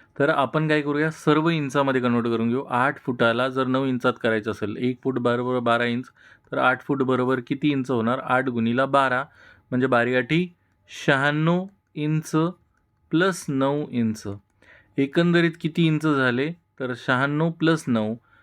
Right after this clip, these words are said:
शहाण्णव अधिक नऊ जर मी केले तर नऊ आणि सहा पाच, पाचचा आला एक, अ, एक आणि नऊ आणि एक दहा, म्हणजे एकशे पाच इंच एवढं होणार. आता हे एकशे पाच इंच जे आहे,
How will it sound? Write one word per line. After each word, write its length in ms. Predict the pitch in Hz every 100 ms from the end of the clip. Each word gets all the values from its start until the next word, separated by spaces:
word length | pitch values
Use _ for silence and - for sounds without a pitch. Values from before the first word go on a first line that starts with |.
| _ _
शहाण्णव 680 | - 135 117 127 131 131 143 175 _
अधिक 440 | - 120 120 139 151
नऊ 420 | 139 135 135 143
जर 220 | 139 139
मी 160 | 139 135
केले 300 | 123 110 117
तर 140 | 120
नऊ 240 | 120 117 120
आणि 100 | 123
सहा 280 | - 113 123
पाच, 520 | - 127 123 120 - _
पाचचा 420 | 147 127 110 131
आला 140 | 113 117 -
एक, 240 | 143 120 _ _ - _ - - _
अ, 340 | 127 117 113 120
एक 220 | 135 127
आणि 340 | 139 143 151 156 _ _ _
नऊ 220 | 135 131
आणि 180 | 135 135
एक 140 | 156
दहा, 320 | 151 120 104 98 98 _ -
म्हणजे 220 | 131 156
एकशे 260 | 147 - 175 170
पाच 360 | 160 165 175 -
इंच 360 | 165 151 139 -
एवढं 840 | 120 117 _ _ _ 131 135 131
होणार. 280 | 131 110 104 101 - - -
आता 200 | 131 127
हे 200 | 170 156
एकशे 300 | 156 139 -
पाच 380 | 160 - 143 143 -
इंच 300 | 147 135 139
जे 200 | 127 131
आहे, 280 | 113 110